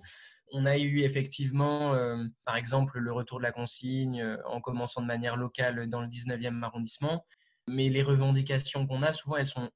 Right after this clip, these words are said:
ultra locales. Donc, c'est peut-être pas forcément pertinent de toutes les, les lister ici.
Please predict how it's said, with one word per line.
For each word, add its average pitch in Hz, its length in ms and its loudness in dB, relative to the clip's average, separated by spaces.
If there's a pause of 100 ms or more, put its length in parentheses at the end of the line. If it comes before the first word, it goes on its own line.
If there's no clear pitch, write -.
ultra 170 400 4
locales. 143 500 4 (140)
Donc, 117 160 -4
c'est 127 120 -6
peut-être - 260 -6
pas 131 100 0
forcément 127 460 -4
pertinent 131 400 -8
de 123 80 -8
toutes - 200 -16
les, 120 220 -8
les 123 180 -6
lister 123 360 -6
ici. 175 400 -2